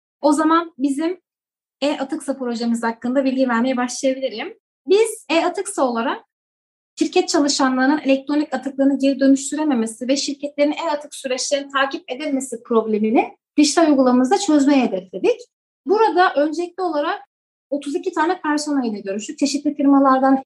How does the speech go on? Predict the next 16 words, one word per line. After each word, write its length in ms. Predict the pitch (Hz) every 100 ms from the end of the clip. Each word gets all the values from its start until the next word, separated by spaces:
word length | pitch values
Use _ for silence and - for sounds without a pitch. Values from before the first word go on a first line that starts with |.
| _ _ -
kişilerle 380 | - 254 247
irtibata 440 | 254 254 262 262 262
girdik. 380 | 233 196 196 233
Bir 200 | 285 277
kağıt 200 | 277 277
toplayıcısıyla 640 | 269 262 262 - 269 226
da 60 |
hatta 260 | 185 - 185
görüştük. 460 | 180 214 - - 453 - _ _ -
Ve 80 |
insanlardan 560 | 359 370 381 359 359 359
aldığımız 520 | 349 330 349 359 - _
iç 180 | 339 -
öngörülerde 600 | 294 262 240 240 240 294
ise 300 | 226 - 359 - - _
firmalar 600 | - 320 311 277 302 370